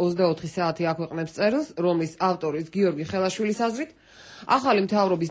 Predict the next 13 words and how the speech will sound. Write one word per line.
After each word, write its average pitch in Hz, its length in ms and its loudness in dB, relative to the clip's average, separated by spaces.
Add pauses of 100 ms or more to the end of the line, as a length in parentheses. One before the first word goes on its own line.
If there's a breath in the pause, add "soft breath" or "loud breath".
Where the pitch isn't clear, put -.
ნაბიჯების 175 540 2
შესახებ 226 420 -2
კრიტიკული 185 480 -2
დისკუსიის 170 560 -4
დაწყება 165 340 -2 (140)
აუცილებელია. 156 720 -2 (680 loud breath)
თანაც, 370 260 2
როგორც 175 260 2 (180)
ის 165 120 -6
ამბობს, 220 400 0
კრიტიკა 202 380 0
ხელისუფლების 196 680 0
გულშემატკივარი 190 800 0